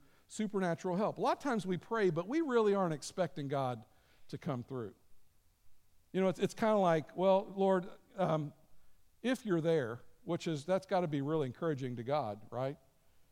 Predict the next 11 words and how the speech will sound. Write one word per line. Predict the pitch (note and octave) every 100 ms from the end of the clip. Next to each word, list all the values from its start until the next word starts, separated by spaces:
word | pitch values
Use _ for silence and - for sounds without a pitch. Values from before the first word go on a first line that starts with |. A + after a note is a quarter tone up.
| _
When | D3+ D3+
we | C#3+
start | - D#3+
off | D3+ D3
our | C3+
prayers, | D3+ C3+
"God, | A2 D#3+ D#3+
if | C3+
you're | C#3+ C3
there," | D3 C3+ A#2+ - - -
well, | A3+ G3+ G3